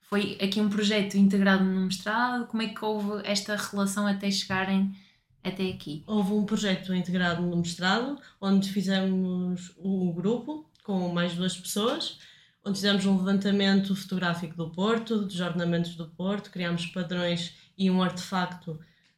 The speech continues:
Speaker 2: relacionado diretamente com o Porto e padrões. Depois veio evoluindo, também com a nossa amizade, para o inusitado, tirando essa parte dos padrões e estar focado numa cidade, mas sim
Speaker 1: Uhum.
Speaker 2: ser mais abrangente e sempre esta
Speaker 1: Ok.
Speaker 2: parceria entre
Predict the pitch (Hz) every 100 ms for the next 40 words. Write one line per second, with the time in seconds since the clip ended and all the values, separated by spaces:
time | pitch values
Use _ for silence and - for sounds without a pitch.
0 | _ - 185 - 180 180 175 160 160 170
1 | 165 180 170 170 160 160 160 156 160 156
2 | 160 190 262 - - _ _ - 220 277
3 | 247 185 185 180 196 214 208 185 226 226
4 | 247 269 285 262 190 185 180 180 180 180
5 | 185 190 196 202 214 233 226 226 226 233
6 | 233 233 233 226 208 226 214 190 190 -
7 | - _ - 208 208 196 196 196 196 190
8 | 202 - 202 202 202 190 165 190 196 185
9 | - 208 214 196 175 185 190 196 190 185
10 | 180 - - _ - 202 175 180 226 247
11 | - 202 214 208 214 208 190 208 202 202
12 | 202 202 208 196 196 185 - - - 196
13 | 196 175 208 - 196 165 175 202 185 175
14 | 208 196 -